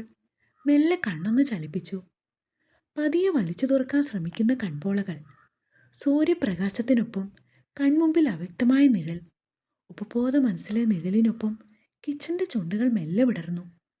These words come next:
"കിച്ചേട്ടാ!" ലക്ഷ്മിയുടെ ശബ്ദം കാതിൽ വന്നു പതിച്ചതും കണ്ണൊന്ന് വെട്ടിച്ചവൻ.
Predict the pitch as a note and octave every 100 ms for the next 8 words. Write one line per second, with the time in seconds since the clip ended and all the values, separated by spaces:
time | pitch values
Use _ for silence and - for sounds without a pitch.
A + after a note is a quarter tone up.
0 | _ _ _ D#4 D4 - G4 - F3+ -
1 | _ _ _ _ _ _ F3 D#3 - A3+
2 | B3 B3+ - - G#3 A3+ F#3 D#3+ E3 A#3+
3 | A#3 A3 A3+ G3 F#3+ A3+ A3+ A3+ _ _
4 | _ _ D#4 D#4+ G4 B3+ A#3+ F#3+ - -
5 | F#3+ E3